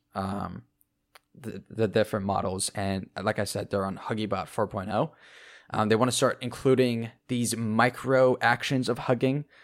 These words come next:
So instead of just grabbing someone and waiting until they're ready to let go,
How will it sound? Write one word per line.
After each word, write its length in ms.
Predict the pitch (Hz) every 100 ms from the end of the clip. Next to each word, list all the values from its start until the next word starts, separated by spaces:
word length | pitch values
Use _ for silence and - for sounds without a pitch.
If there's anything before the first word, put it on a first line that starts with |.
| _
So 180 | - 110
instead 260 | 113 127
of 140 | 117 98
just 340 | 107 - -
grabbing 380 | - 113 110 117
someone 580 | - 117 110 107 104 101
and 260 | 104 98 98
waiting 260 | 101 104
until 280 | 101 98 113
they're 180 | 101 104
ready 220 | 101 101
to 140 | 95 107
let 260 | 101 67
go, 380 | - 92 107 120